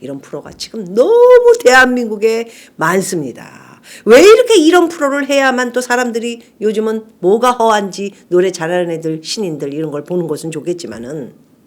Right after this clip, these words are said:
이게 너무 프로그램에 이런 프로들이 많다 보니까 뭐 경쟁이 뭐 어마어마하게 되고 있지 않습니까? 그래야 시청률이 오르니까 그러겠지요.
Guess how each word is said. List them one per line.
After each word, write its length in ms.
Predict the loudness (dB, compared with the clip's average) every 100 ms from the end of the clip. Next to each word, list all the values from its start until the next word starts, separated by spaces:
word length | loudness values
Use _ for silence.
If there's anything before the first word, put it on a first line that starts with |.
| _ -20 -12 -8 -8 -6
이게 480 | -4 -2 2 4 4
너무 420 | 4 4 4 4
프로그램에 680 | 2 0 0 -2 -4 -6 -6
이런 260 | -4 -6 -6
프로들이 440 | -12 -12 -10 -10
많다 480 | -8 -8 -8 -8 -6
보니까 420 | -6 -10 -14 -16
뭐 340 | -14 -12 -12
경쟁이 560 | -12 -10 -8 -6 -6 -8
뭐 360 | -10 -12 -12 -10
어마어마하게 420 | -8 -8 -8 -8
되고 220 | -10 -10
있지 160 | -12 -14
않습니까? 580 | -14 -14 -16 -16 -20 -16
그래야 220 | -14 -12
시청률이 460 | -14 -16 -14 -12 -10
오르니까 440 | -12 -12 -16 -18
그러겠지요. 600 | -16 -14 -16 -16 -20 -18